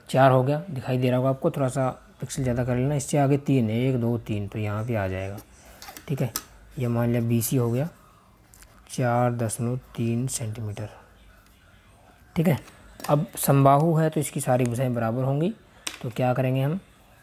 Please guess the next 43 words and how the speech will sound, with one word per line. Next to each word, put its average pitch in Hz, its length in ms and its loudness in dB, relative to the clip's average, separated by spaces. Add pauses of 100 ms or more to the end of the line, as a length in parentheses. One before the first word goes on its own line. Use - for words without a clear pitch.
(180)
ये 120 220 0
चार 127 320 2
दशमलव 131 260 0
तीन 131 280 0
था, 147 120 -2
यहाँ 123 200 -2
पे 123 80 -2
प्रकार 123 360 -2
रखी, 123 320 -4 (1000)
ठीक 151 120 -2
है, 160 140 2 (400)
इतनी 135 280 -2
चाप 131 240 0
खोली, 139 280 0
यहाँ 131 200 0
पे 117 120 -8
लगा 107 240 -6
दी, 101 140 -12 (960)
ऐसे 123 280 2
इतनी 127 220 0
चाप 123 260 0
खोली, 135 400 0
यहाँ 120 200 -8
पे 110 120 -8
लगा 104 280 -6
दी। 101 120 -14 (680)
इसका - 260 -2
मतलब 120 320 0
यह 117 300 -2 (180)
बिंदु, 117 320 -2 (140)
इस 143 140 -6
बिंदु 127 240 2
को 131 80 0
मान 117 220 0
लेते 117 200 -2
हैं 147 160 -8
ए 127 140 4
है 127 140 2
ये। 156 140 0 (640)
अब 123 140 -2
हम 123 160 4
क्या 123 220 2
करेंगे, 127 360 0